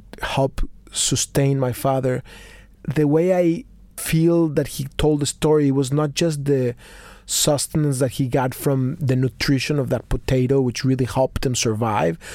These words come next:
but also what he got from seeing that German soldier look at my dad's eyes and this twelve and a half year old demanci-, emaciated little kid and see the humanity of this kid and, and, and,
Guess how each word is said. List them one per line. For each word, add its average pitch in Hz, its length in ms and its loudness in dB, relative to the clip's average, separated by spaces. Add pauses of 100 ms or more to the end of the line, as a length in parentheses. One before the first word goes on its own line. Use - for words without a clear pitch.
(340)
but 139 160 2
also 143 340 2
what 143 180 0
he - 180 -4
got 135 420 0
from 131 420 -2 (1300)
seeing 143 440 0
that 127 200 -2
German 135 380 0
soldier 131 760 0
look 135 280 0
at 139 120 -2
my 127 160 0
dad's 123 340 0
eyes 123 580 0
and 127 280 -2
this 120 140 -2
twelve 135 340 0
and 127 120 0
a 120 40 -2
half 123 480 -4 (320)
year 135 260 2
old 123 260 0
demanci-, 123 680 -2 (220)
emaciated 123 880 0 (480)
little 131 240 2
kid 131 460 0 (520)
and 131 160 0
see - 220 2
the 139 80 2
humanity 135 680 0
of 117 100 -2
this 117 200 -2
kid 127 300 0
and, 120 200 -2
and, 120 320 -2
and, 117 460 -2